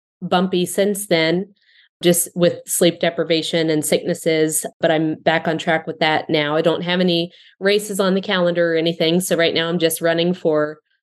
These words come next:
stress relief and just my overall health. With writing,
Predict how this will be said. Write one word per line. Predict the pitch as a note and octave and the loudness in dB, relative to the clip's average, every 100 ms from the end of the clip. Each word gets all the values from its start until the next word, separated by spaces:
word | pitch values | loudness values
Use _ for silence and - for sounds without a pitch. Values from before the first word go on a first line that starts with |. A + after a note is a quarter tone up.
| - | -8
stress | - F#3+ F#3 | 0 0 0
relief | F#3 E3+ D#3+ F3+ F#3+ | -2 0 2 0 0
and | D#3+ D3 D3 D3+ _ _ _ - | -2 -2 -2 -8 _ _ _ -4
just | E3 - | -4 0
my | D#3+ D3 | 0 2
overall | E3+ E3 D3+ D#3 | 2 2 0 0
health. | E3 D#3+ E3 _ _ _ _ _ - | 0 0 -2 _ _ _ _ _ -4
With | F#3 F#3 | -2 -2
writing, | F3+ A#3 C4 G3 F#3 G3 G3 | -2 -2 0 -2 -2 -4 -8